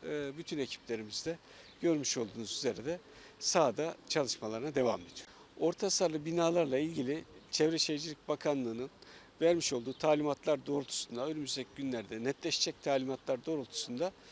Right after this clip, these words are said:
e, vatandaşlarımıza yapacağımız işlemleri bildireceğiz. Vatandaşlarımızın kendi can güvenlikleri açısından enkaz alanlarında ağır hasar görmüş binaların yıkım çalışmaları sırasında ve enkazların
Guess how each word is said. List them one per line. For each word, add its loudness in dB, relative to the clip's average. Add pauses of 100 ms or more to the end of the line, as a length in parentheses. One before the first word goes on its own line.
(340)
e, 2
vatandaşlarımıza 0
yapacağımız 2
işlemleri 0
bildireceğiz. -2 (180)
Vatandaşlarımızın 4 (480)
kendi 0
can 4
güvenlikleri 0
açısından 2 (1040)
enkaz 4
alanlarında 2
ağır 2 (320)
hasar 0
görmüş -4
binaların 2 (220)
yıkım -2
çalışmaları 2
sırasında -2
ve 0
enkazların -2